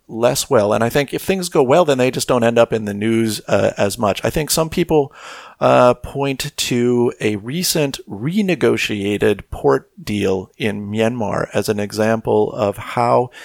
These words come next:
if you come in at an early stage and look at what the offer is in terms of the financing on the Chinese side, uh,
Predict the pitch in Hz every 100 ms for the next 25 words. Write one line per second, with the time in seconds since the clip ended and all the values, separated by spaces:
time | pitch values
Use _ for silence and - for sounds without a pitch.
0 | - _ 156 - 147 147 - 151 135 -
1 | 123 107 110 - 104 107 113 _ 120 139
2 | 135 123 - - 113 98 95 95 - -
3 | 101 101 113 139 - 415 107 - - -
4 | - - - 113 123 165 143 139 - 117
5 | - 139 139 107 135 120 104 - 107 107
6 | 98 - - 110 131 123 - 120 117 113
7 | 110 117 113 113 107 - 113 110 110 -
8 | 95 95 95